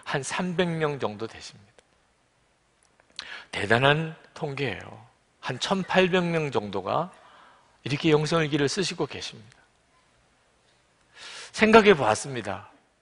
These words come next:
만약에 제가 설교로만, "여러분, 이십사 시간 예수님 바라보셔야 됩니다. 여러분, 일기라도 써서 매일매일 점검해 보세요."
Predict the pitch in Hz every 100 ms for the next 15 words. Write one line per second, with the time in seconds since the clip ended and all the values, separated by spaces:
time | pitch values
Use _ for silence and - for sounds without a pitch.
0 | _ _ _ _ _ - 135 147 190 202
1 | 165 156 143 - 220 208 226 165 107 95
2 | - - - _ _ _ - 135 135 170
3 | 226 - - - 123 151 127 127 139 117
4 | 110 131 117 120 123 117 117 117 117 110
5 | 107 127 147 - - - - 127 131 139
6 | 170 175 - - 190 190 170 165 135 127
7 | 220 160 151 139 196 - - - - 110
8 | 110 123 151 156 151 131 120 131 143 135
9 | 127 127 117 135 123 151